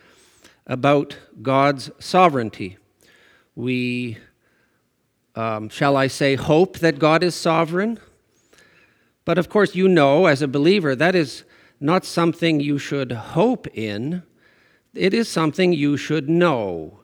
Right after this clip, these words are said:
It is something that is a rock foundation in your faith, that God is sovereign in an absolute sense. Some historians I was reading, they cited a number of them,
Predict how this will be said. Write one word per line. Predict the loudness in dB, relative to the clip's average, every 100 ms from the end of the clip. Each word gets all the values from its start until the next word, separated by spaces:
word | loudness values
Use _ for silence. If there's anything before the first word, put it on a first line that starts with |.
| _
It | -8 -6
is | -6
something | -4 -4 -4 -4 -6 -8 -12 -20 _ _ _ _
that | -6 -4 -6 _ _ _ _ _ _ _ _ -12
is | -10 -6
a | -6 -6 -8 -12 _ _ _
rock | -6 2 4 4 0 -6 -12 -10
foundation | -2 0 2 2 0 0 0 0
in | 0 0
your | 0 -4
faith, | -2 0 0 -2 -16 -20 _ _ _ _ _ _ -8
that | -6 -4
God | 0 2 4 2 -2 -8 -18 _ _ _ _
is | -8 -6
sovereign | 0 2 2 0 -4 -6 -12 -20 _ _ -14
in | -2 2
an | 4
absolute | 2 2 2 2 0
sense. | 0 2 2 0 -6 -18 _ _ _ _ _ _ _ _ _ _ _
Some | -2 2 2
historians | 2 0 2 4 4 4
I | 2
was | 0 0
reading, | 2 4 4 4
they | 2 -2
cited | -2 0 0 -2
a | -2
number | -2 0 0
of | 0 -2 -4
them, | -6 -8